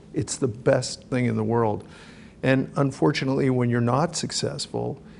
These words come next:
it's devastating emotionally. But this is a patient who will also go on, continue her life, do good things in her life. Whereas I'm not telling somebody that they have a life-threatening disease.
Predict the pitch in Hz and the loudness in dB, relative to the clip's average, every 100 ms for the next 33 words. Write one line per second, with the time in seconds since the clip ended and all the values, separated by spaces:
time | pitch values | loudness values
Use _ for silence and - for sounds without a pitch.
0 | - 131 104 107 131 165 151 123 120 110 | -4 -2 0 4 6 6 2 0 -2 -2
1 | 107 - 113 110 131 147 - 113 107 123 | -2 -4 -2 2 4 2 -2 -4 -6 -8
2 | 135 - - - - 127 127 - 160 143 | -12 -18 -20 -6 4 4 4 0 0 2
3 | 151 143 143 143 - 135 110 131 120 120 | 2 0 2 2 2 -2 -2 2 4 4
4 | 117 131 - 123 113 110 107 110 120 123 | 4 2 0 2 4 2 2 0 0 0
5 | 123 - - - 117 107 131 127 120 117 | -4 -8 -12 -2 -2 2 2 2 4 4
6 | 113 110 120 117 - - - 135 120 117 | 4 4 4 0 -4 -20 -4 2 2 2
7 | 120 120 131 120 110 123 110 113 117 113 | 0 0 0 0 0 -2 -2 0 2 2
8 | 117 - - - - - - 127 123 123 | 0 -6 -16 -20 -20 -12 2 6 6 6
9 | 123 113 - 135 131 131 123 - 131 120 | 4 2 -2 -4 -2 -2 -2 0 0 2
10 | 113 - 120 113 110 110 131 120 110 107 | 0 -2 -2 0 -2 -2 0 0 0 0
11 | 104 107 110 - 117 120 113 107 104 101 | 2 2 0 -2 0 0 -2 -4 -4 -4
12 | 110 107 101 - | -4 -4 -6 -8